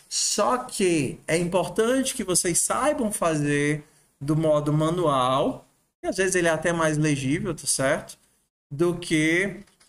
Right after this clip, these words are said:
fazer desse modo aqui. Por exemplo, quero saber se um valor existe na lista. Você poderia fazer, é, bool existe. Você poderia fazer assim,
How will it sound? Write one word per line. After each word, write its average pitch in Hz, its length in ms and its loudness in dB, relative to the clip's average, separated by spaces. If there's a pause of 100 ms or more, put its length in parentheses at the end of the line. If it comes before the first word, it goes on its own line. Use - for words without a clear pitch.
(160)
fazer 160 640 2
desse 156 520 0
modo 160 280 0
aqui. 170 240 -4
Por 165 220 0
exemplo, 156 400 -2 (520)
quero 190 220 0
saber 185 400 0
se 196 160 0
um 190 80 -4
valor 180 360 2
existe 185 400 -2
na 170 160 0
lista. 147 500 -4 (560)
Você - 120 -10
poderia 147 480 0
fazer, 147 640 0 (1120)
é, 117 360 -6
bool 196 540 0 (840)
existe. 151 640 0 (3000)
Você 160 140 -2
poderia 151 320 2
fazer 143 300 0
assim, 160 320 -2